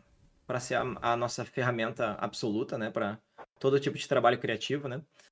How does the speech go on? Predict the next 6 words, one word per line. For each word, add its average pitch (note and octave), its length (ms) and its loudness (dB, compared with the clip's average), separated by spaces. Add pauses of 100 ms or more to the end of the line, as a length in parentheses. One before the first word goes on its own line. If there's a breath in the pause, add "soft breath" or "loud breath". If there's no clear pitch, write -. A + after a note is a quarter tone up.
(220)
Ahn, G#2 600 0 (340)
eu C#3+ 140 10
implementei C#3+ 500 2
em C3+ 140 0
todas C3+ 640 4
as, A#2 440 -2